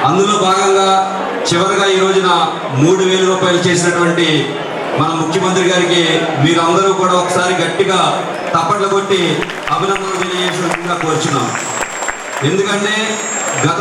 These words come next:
ప్రభుత్వాలు మనం చూసాం, ఎన్నో మోసాలు చేయడం చూసాం, కానీ మాట మీద నిలబడి మీ అందరికీ కూడా అండగా ఉండే ముఖ్యమంత్రి గారు మీ అందరికీ కూడా ఈరోజు మీరు అందరూ కూడా చూస్తూ నిరూపించుకోవడం జరిగింది.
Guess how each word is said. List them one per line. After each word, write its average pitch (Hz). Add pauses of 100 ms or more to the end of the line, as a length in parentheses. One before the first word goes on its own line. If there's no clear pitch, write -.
(100)
ప్రభుత్వాలు 214
మనం 196
చూసాం, 185 (480)
ఎన్నో 190 (160)
మోసాలు 185
చేయడం 180
చూసాం, 143 (480)
కానీ 190 (600)
మాట - (100)
మీద 190
నిలబడి 185 (460)
మీ 147 (100)
అందరికీ 185 (120)
కూడా 185
అండగా 175 (100)
ఉండే 175 (120)
ముఖ్యమంత్రి 170
గారు 160 (460)
మీ 139
అందరికీ 180
కూడా 180
ఈరోజు 170
మీరు 160
అందరూ 160
కూడా 160 (100)
చూస్తూ 170 (360)
నిరూపించుకోవడం 170 (100)
జరిగింది. 151